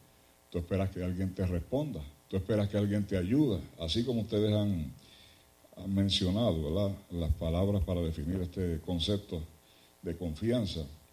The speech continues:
Uno cree en la persona y uno está seguro de que puede contar con esa persona en todo tiempo. O sea, no es en algún momento nada más, sino que en todo tiempo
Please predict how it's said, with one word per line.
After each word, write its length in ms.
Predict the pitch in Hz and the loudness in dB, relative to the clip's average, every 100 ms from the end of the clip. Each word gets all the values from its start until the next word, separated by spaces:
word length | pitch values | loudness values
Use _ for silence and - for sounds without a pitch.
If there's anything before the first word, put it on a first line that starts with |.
| - _ _ - - - | -20 _ _ -20 -20 -6
Uno 400 | 110 117 107 - - | -2 2 0 -2 -4
cree 460 | - 139 165 160 - | 2 4 4 2 -2
en 140 | 104 | 0
la 160 | 92 82 | 0 0
persona 480 | 78 69 82 69 58 - - - - - - _ | -6 -4 -2 -4 -6 -14 -20 -20 -20 -20 -20 _
y 120 | 101 | 0
uno 120 | 101 117 | 2 2
está 200 | 117 123 | 2 2
seguro 560 | 104 101 147 120 98 - - | 2 2 2 2 0 -4 -10
de 300 | 98 98 95 | -2 0 0
que 380 | - 85 82 80 - - _ _ _ _ - | 2 2 2 -2 -10 -20 _ _ _ _ -2
puede 340 | 95 107 120 | 4 4 4
contar 480 | 117 92 80 107 113 | 4 2 4 2 4
con 180 | 92 82 | 2 2
esa 220 | 85 92 | 4 2
persona 480 | 95 85 120 120 78 78 - - - - - - | 2 2 2 2 0 -4 -12 -20 -20 -20 -20 -4
en 340 | 101 90 87 82 | 2 2 0 0
todo 320 | - 113 117 | 4 6 6
tiempo. 500 | 98 104 104 85 - - - - - - - | 4 4 4 2 -4 -16 -20 -20 -20 -20 -6
O 40 | |
sea, 200 | - 95 | 2 2
no 180 | 85 90 | 4 2
es 180 | 117 120 | 0 0
en 120 | 117 | 0
algún 320 | 107 95 110 | 0 -2 -2
momento 420 | 110 107 107 107 | -2 -2 -2 -2
nada 260 | 98 90 78 | 0 2 2
más, 440 | 90 101 78 - - | 0 -2 -4 -8 -8
sino 320 | - 87 78 | -4 -2 -2
que 60 | |
en 100 | 73 | -6
todo 300 | 69 98 113 113 | -4 0 2 2
tiempo 480 | 123 127 92 76 | 2 0 0 -6